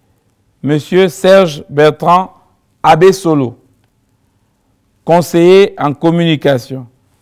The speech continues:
Monsieur Cédric Alaric Moubouyi. Conseiller technique chargé des solidarités nationales et de l'administration générale,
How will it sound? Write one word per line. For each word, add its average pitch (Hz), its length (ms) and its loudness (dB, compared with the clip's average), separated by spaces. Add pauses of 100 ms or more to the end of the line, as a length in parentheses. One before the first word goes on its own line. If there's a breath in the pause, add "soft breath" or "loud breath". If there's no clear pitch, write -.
(760)
Monsieur 139 440 -4
Cédric 151 500 -4 (380)
Alaric 139 920 0 (680)
Moubouyi. 156 1080 -4 (1600)
Conseiller 180 480 2
technique 180 580 -2
chargé 156 460 -2
des 160 140 -4
solidarités 147 800 0
nationales 151 720 -2 (580)
et - 60 -12
de 139 120 -4
l'administration 160 1040 -2 (140)
générale, 139 680 0